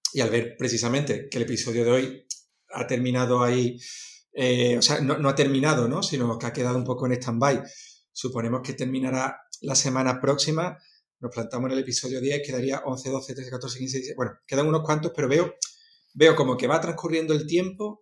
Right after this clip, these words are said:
y, y tengo un poco de inquietud en ver realmente cuál va a ser el plato fuerte de,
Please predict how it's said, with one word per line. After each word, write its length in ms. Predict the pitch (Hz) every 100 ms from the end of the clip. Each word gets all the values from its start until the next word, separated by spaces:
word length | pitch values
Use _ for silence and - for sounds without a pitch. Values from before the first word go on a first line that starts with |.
| _
y, 540 | 147 139 127 135 -
y 60 | 123
tengo 280 | 135 143 156
un 80 | 156
poco 220 | 160 151
de 60 | 151
inquietud 500 | 151 147 160 170 - _ _ _ _ -
en 160 | 127 123
ver 140 | 135
realmente 540 | 147 147 147 156 160
cuál 200 | 156 147
va 60 | 139
a 20 |
ser 220 | - 143 -
el 180 | 139
plato 240 | 143 135 127
fuerte 380 | - 135 - 151
de, 520 | 139 127 120 117